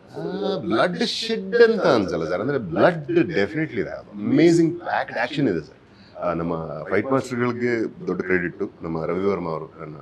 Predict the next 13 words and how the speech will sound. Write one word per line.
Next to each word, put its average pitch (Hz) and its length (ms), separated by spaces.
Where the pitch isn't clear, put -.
ಫೇವರೇಟ್, 76 340
ಆ, 76 420
ಆಮೇಲೆ 67 440
ಡ್ಯಾನಿ 92 280
ಮಾಸ್ಟ್ರು, 85 400
ಆಮೇಲೆ 78 380
ಅರ್ಜುನ್ 92 500
ಮಾಸ್ಟ್ರು, 80 360
ಇವರೆಲ್ಲರ 139 840
ಕೊಡುಗೆ 135 340
ಸಖತ್ತಾಗಿದೆ 123 560
ಈ 85 60
ಸಿನಿಮಾಗೆ. 78 360